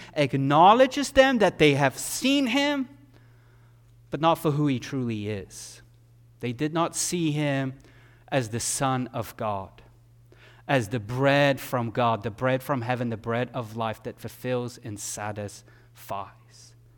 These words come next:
And so the question we might be having is, like, how is it that someone can see Jesus, witness a miracle of Jesus,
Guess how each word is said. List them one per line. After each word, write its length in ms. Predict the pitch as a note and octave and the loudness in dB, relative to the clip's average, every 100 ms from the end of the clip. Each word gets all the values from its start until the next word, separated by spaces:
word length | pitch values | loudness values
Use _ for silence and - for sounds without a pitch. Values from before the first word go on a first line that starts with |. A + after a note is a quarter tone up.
| _ _ _ _ - _ - _ _ _ _ - _ | _ _ _ _ -20 _ -20 _ _ _ _ -20 _
And 80 | C#3 | -4
so 120 | D#3 | 0
the 100 | D3 | 0
question 480 | - E3 D#3+ - D#3 | 2 2 2 0 -2
we 100 | D3 | 0
might 280 | C#3 C3+ C3+ | 0 0 -2
be 120 | C#3 | -6
having 520 | A2 B2 B2+ C#3+ C#3 | -4 -2 -2 -2 -6
is, 500 | - A#2+ A#2 A#2 - _ _ _ _ _ _ _ _ - - - - | -6 -4 -4 -8 -16 _ _ _ _ _ _ _ _ -20 -20 -20 -14
like, 140 | C4 - - | -14 -14 -12
how 540 | - - A3+ D4 G3 | -8 -2 2 2 2
is 300 | - D3+ C3 | 0 0 0
it 240 | F#2+ A2+ F#3 - _ _ _ - _ _ - - | -2 -6 -8 -14 _ _ _ -20 _ _ -20 -6
that 200 | F3 F3 | -2 -2
someone 600 | - - A3+ A#3+ B3 A#3+ | -2 4 4 4 2 2
can 240 | A3 F#3+ E3+ | 0 0 0
see 500 | - - - C4+ D4 | 0 -4 0 2 2
Jesus, 960 | C4+ C#3 A#2+ G#2+ G2 C#3 B3+ - - - _ _ _ _ - - - - | -2 -4 -4 -6 -8 -8 -10 -14 -20 -20 _ _ _ _ -20 -20 -20 -8
witness 640 | D#3 E3 B3 A#3+ B3 A#3+ - | 4 10 10 8 4 4 2
a 240 | F#3 G#3+ G3+ | 4 4 4
miracle 760 | G3 A3+ C#4 C#4+ - C4+ B3 - | 4 6 10 8 12 12 12 8
of 260 | G3 F#3 | 6 6
Jesus, 840 | D3 F3 D3+ B2 C#3 D#3 E3+ - | 2 2 2 2 -2 -2 -6 -14